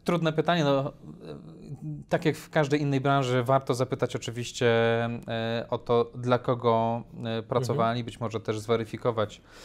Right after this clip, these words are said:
Speaker 1: e, jego, jego doświadczenie u, u jego, e, klientów, sprawdzić te referencje. E, no pewnie,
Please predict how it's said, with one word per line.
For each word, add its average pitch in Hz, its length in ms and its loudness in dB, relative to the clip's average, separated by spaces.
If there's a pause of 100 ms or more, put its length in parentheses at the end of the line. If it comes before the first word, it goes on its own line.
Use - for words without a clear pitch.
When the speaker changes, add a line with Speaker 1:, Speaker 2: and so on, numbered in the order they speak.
(260)
Speaker 1:
e, 107 480 2
jego, 107 480 0
jego 110 220 -4
doświadczenie 110 680 -2 (200)
u, 104 300 -10
u 131 80 -8
jego, 113 680 -4 (240)
e, 117 40 -4
klientów, 135 500 -4
sprawdzić 120 340 -6
te 107 100 0
referencje. 101 840 -2 (420)
E, 120 600 0 (1160)
no 160 100 2
pewnie, 170 840 4